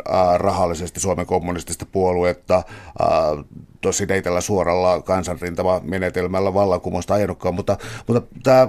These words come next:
kommunismin uhka oli todellinen. Ää, ei sitä mun mielestä muuten voi tästä lukea, mutta millä tavalla se lähti sitten siitä, äm, lievenemään?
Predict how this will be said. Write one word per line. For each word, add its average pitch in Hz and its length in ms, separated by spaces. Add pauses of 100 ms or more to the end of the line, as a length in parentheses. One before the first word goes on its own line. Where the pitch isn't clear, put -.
kommunismin 117 440
uhka 120 240
oli 147 120
todellinen. 87 840 (200)
Ää, 95 240
ei 95 140
sitä 107 120
mun 101 140
mielestä 95 180
muuten 95 320
voi 82 160
tästä - 280
lukea, 92 540 (300)
mutta 110 380
millä 131 300
tavalla 98 320
se 101 140
lähti 101 280
sitten 95 360
siitä, 92 420
äm, 90 760 (220)
lievenemään? 87 800